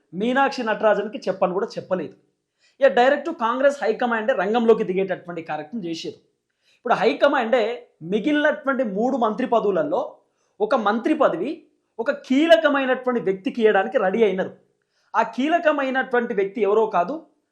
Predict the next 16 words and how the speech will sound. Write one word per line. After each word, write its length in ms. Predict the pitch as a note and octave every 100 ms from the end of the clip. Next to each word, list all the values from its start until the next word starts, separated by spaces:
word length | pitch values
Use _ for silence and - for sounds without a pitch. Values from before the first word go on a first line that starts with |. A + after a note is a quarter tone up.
| _
అజారుద్దీన్, 720 | E3 F#3+ C#4+ A#3 G#3+ B3 G#3+ A3 _ _ _
జూబ్లీ 400 | C#3 D#3 C#4+ D4+
హిల్స్కి 320 | D4 C#4+ - A#3+
సంబంధించినటువంటి 840 | A3+ A3 G#3+ G#3+ - F#3 F#3 A3
కీలకమైనటువంటి 880 | - - A3+ A3 G3+ F#3 F3 F#3 G#3
వ్యక్తి. 440 | E3 D3+ F#3 F#3 - _ _ _ _ -
వాస్తవానికి 560 | E3 G3 - D4 C#4 D4+
అజారుద్దీన్కి 840 | F#3+ B3 B3+ A3+ G3+ G#3+ C4 A3+
జూబ్లీ 360 | F3 F#3+ A3+ B3
హిల్స్కి 260 | A#3+ B3
సంబంధించిన 720 | A3+ G#3 G#3 G3+ G3 G#3+ G3+ - - _ F3
ఉప 180 | F3
ఎన్నికలో 720 | B3 A3+ G#3 G3 F3 G3+ D4 - _ _ - D3+
ఎమ్మెల్యే 460 | G3+ A3+ A#3+ A#3
టికెట్ 380 | A3 G3 A3 -
ఇవ్వాలి, 260 | E3 F3+